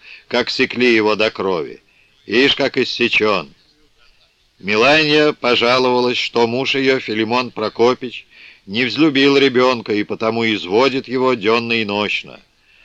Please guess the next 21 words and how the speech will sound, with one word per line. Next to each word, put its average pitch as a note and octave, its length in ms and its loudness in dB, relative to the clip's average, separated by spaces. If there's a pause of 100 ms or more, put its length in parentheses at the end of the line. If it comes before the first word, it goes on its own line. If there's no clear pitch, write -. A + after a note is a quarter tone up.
(400)
«Так E3 280 0
и F3 80 4
сбудется», B2+ 720 0
вздохнула G#2 580 -4
бабка G#2+ 400 -2
Ефимия. E2 640 -6 (640)
«Мучителя D3+ 640 0
взростите». F#2+ 800 -6 (1160)
«Духовником C3 800 2
он G#2+ 180 -2
будет, F2+ 420 -2 (480)
клетьба G#2 580 0
такая F#2+ 500 -2
на F2+ 140 -4
нем». E2+ 320 -8 (680)
Ефимия A2+ 600 -2
вздрогнула A#2 640 0
и C3 100 2
посмотрела A#2+ 720 0
на A#2+ 80 -6
Миланью, A2+ 680 0